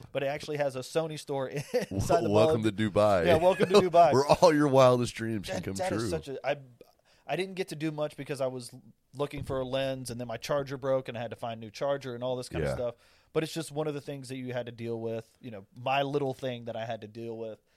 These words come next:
Speaker 1: on, on the trip. It was just, you know, a part of the stress and a part of the crap, can I find something? 'Cause I got a job to do.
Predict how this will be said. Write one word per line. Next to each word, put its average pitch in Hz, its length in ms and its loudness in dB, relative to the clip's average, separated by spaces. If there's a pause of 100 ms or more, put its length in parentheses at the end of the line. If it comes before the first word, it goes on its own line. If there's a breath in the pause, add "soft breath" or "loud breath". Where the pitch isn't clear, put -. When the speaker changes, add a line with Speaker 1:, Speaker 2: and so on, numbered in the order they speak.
(260)
Speaker 1:
on, 113 500 -8
on 123 160 -6
the 110 60 -12
trip. 139 280 -6
It 139 80 -12
was 139 120 -10
just, - 260 -12 (180)
you 139 120 -10
know, 110 100 -12 (360)
a 123 100 -8
part 147 260 0
of 139 60 -4
the 147 80 -4
stress 139 420 -4
and 131 100 -8
a 120 40 -6
part 131 220 -2
of 127 80 -8
the 123 220 -2 (580 soft breath)
crap, 135 300 -4
can 135 140 -8
I 123 80 -4
find 135 320 -4
something? 143 380 -6
'Cause 127 140 -10
I 120 40 -4
got 123 140 -4
a 120 40 -10
job 120 360 -6
to 127 40 -8
do. 131 300 -6